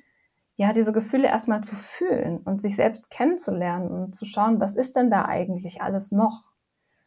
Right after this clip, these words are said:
Und wie geht's mir denn eigentlich in dem Moment? Wie geht's mir gerade und was bräuchte ich eigentlich gerade? Und was, ja, was will mir der Drang auch in dem Moment sagen? Worauf weist er mich hin? Auf welches Ungleichgewicht vielleicht?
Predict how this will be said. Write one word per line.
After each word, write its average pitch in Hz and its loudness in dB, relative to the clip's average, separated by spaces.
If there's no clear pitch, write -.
Und 202 0
wie 220 2
geht's 220 0
mir 330 4
denn 220 4
eigentlich 185 -2
in 196 2
dem 190 2
Moment? 180 -2
Wie 220 2
geht's - 2
mir 254 6
gerade 190 2
und 196 -2
was - -4
bräuchte 220 4
ich 208 -2
eigentlich 180 -4
gerade? - -6
Und 190 0
was, - 0
ja, 208 4
was 214 2
will 262 6
mir 262 6
der 196 4
Drang 208 2
auch 214 2
in 208 2
dem 214 6
Moment 190 4
sagen? 190 2
Worauf 220 4
weist 220 2
er 196 2
mich 196 -2
hin? 370 0
Auf 202 2
welches 202 2
Ungleichgewicht 180 2
vielleicht? - -14